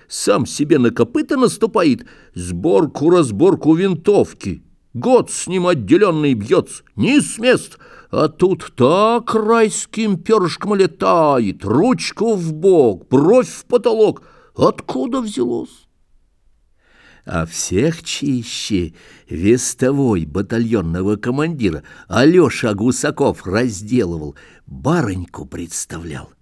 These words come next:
которая сама себя не понимала, то ли ей хрену с мёдом хочется,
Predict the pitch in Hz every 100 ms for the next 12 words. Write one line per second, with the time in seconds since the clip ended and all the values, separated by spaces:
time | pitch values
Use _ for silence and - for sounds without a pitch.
0 | _ _ _ - - - 240 202 107 73
1 | - 90 135 170 117 123 120 110 110 95
2 | 92 87 78 - - _ - 196 185 202
3 | 170 - - 151 240 233 - - 143 226
4 | 208 202 - 226 - - - -